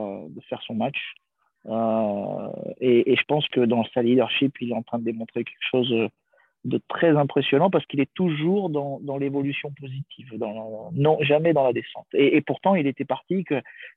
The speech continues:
ça devait pas être un titulaire, ça a été compliqué, euh, il a rien lâché.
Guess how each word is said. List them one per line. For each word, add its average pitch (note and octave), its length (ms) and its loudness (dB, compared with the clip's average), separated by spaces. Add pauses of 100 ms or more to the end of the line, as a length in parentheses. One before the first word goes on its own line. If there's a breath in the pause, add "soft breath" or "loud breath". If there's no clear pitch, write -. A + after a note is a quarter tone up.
ça C#3+ 100 4
devait C#3+ 220 4
pas C3+ 140 2
être - 160 -6
un C3 80 -6
titulaire, D#3 720 0
ça C#3+ 80 0
a - 20 -2
été C#3 140 -6
compliqué, E3 840 0
euh, C#3+ 160 2 (360 soft breath)
il C#3 100 -2
a A#2+ 80 0
rien D#3 200 -2
lâché. D3 680 -4